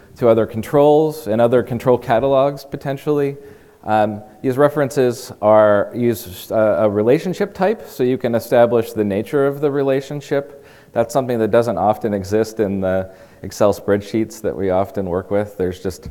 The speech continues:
sort of a, you know, this I D relates to this I D in some way, uh, that is not clearly defined. Um, so, um, so oscal allows you to,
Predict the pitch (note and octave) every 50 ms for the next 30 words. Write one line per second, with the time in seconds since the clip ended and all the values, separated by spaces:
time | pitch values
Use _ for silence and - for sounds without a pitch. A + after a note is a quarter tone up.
0 | - - - - - - - - G#2 G2 G2+ G2 F#2 F#2+ F#2 F2+ F#2 F2+ F#2 -
1 | - - - - _ F2 F2+ F#2+ G2 A#2 B2+ B2 - G2+ G#2 A2 A2+ A2 A#2 A#2
2 | A#2+ A#2+ A#2 A#2+ A#2+ A2+ E2 - - - - - - - G#2+ G2 G#2+ G#2+ A2 A2+
3 | A2+ A2+ - - G#2 G#2 A2+ A2 G#2+ F#2 G#2 G#2+ G#2 G2 G#2+ A2 A2+ A#2+ A#2 A2
4 | G#2 G#2 - - A2 G#2+ A2 G#2+ G#2+ G#2 G2+ G#2+ A2+ A#2+ A#2+ A#2 G#2+ D#2 F#2+ F#2
5 | F#2 F#2 F2 G2 F#2+ - - F#2 F#2 D#2+ F#2 F2 G#2 G2 F2 D#2 - G#2 G2+ F#2+
6 | F#2+ F#2+ F#2+ F2+ F2+ G2 F#2+ - - - _ - G2 - - G2+ G2+ G#2+ B2+ C#3+
7 | - - - _ _ - - - - _ - - - - _ _ - - - -
8 | G#2+ G#2+ A2 G#2 G#2 G2+ G2+ G2+ G2+ G#2 G#2 - - - - - - - _ -
9 | - _ _ _ _ - - _ _ _ - - - - C#3+ B2+ B2 A#2+ A#2+ A#2+
10 | A#2+ A#2 - - - - - - - - - G2+ G#2 G#2+ G#2+ G#2 G#2+ G#2 E2+ -
11 | C3+ A#2+ B2+ D3+ D#3 - - C#3+ B2+ B2 A#2 A#2 A#2 A2+ A2+ G#2+ - A2+ G#2+ G#2+
12 | G#2 - - G#2+ G2+ G2 F#2+ F#2+ G2